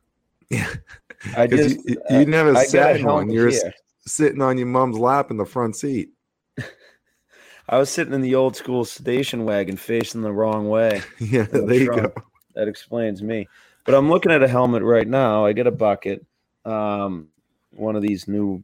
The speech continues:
Speaker 2: you know, T S R specials, the, the, the Bauer React. But it's a, it, it is a heck of a lot different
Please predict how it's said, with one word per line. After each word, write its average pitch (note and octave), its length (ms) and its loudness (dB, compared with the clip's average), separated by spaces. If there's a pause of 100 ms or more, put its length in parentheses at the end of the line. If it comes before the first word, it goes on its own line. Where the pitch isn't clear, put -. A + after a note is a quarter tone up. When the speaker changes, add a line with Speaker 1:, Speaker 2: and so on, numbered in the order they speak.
Speaker 2:
you G2+ 120 -6
know, F2 260 -4 (880)
T A2 240 -2
S G2 200 -2
R F#2 240 4
specials, G2+ 760 -2
the, F#2 360 -6
the, F#2 200 -4
the D#2+ 180 -10
Bauer F#2+ 460 0
React. F#2+ 600 -2
But G2 160 -4 (300)
it's C#3 240 2
a, B2+ 220 6
it, B2 200 2
it B2 140 2
is C#3 200 4
a A2+ 80 4
heck A2+ 240 0
of A2+ 80 -2
a A2 60 0
lot G#2 280 2
different A2 460 -4